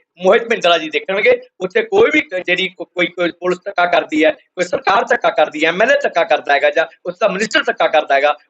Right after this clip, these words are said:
ਉਹ ਸਾਡੇ ਨੋਟਿਸ ਲਿਆਉਣਗੇ ਤੇ ਚੌਹਾਂ ਦੇ ਨੋਟਿਸ ਵਿੱਚ ਔਰ ਅਸੀਂ ਇਸ, ਇਸ ਟੀਮ ਵੱਲੋਂ ਅਸੀਂ ਇਕੱਠੇ ਹੋ ਕੇ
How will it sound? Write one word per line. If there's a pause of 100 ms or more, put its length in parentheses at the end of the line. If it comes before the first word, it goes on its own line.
ਉਹ
ਸਾਡੇ
ਨੋਟਿਸ
ਲਿਆਉਣਗੇ
ਤੇ
ਚੌਹਾਂ
ਦੇ
ਨੋਟਿਸ
ਵਿੱਚ (200)
ਔਰ
ਅਸੀਂ
ਇਸ,
ਇਸ (100)
ਟੀਮ
ਵੱਲੋਂ (280)
ਅਸੀਂ
ਇਕੱਠੇ
ਹੋ
ਕੇ